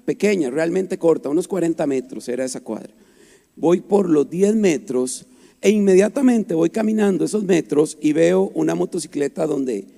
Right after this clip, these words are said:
se asoma y viene en dirección contraria a mí. O sea, él venía en dirección, eh, en la vía correcta, yo iba en dirección contraria.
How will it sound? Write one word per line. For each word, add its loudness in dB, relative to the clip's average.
se -8
asoma -4
y -2
viene 0
en -2
dirección -4
contraria -2
a -4
mí. 2
O -2
sea, -2
él -2
venía -2
en -2
dirección, 0
eh, -2
en -4
la -2
vía 0
correcta, -2
yo -4
iba -4
en -2
dirección -6
contraria. -6